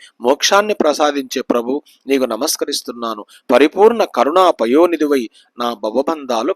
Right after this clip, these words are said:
ఖండించు అని మనం కూడా ఈ సంసారంలోంచి బయటపడాలంటే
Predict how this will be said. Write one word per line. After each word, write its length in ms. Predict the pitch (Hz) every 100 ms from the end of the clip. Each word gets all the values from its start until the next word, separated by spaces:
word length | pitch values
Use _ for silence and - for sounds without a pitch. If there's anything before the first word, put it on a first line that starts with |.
| -
ఖండించు 920 | 117 107 101 - 104 110 120 113 107 _ _ _ _ 131
అని 280 | 139 107 - _ -
మనం 240 | 113 151
కూడా 360 | 151 151 143 110 - - -
ఈ 100 | 123
సంసారంలోంచి 840 | 110 113 131 160 170 165 151 139
బయటపడాలంటే 1120 | 143 107 131 143 110 135 139 127 120 143 107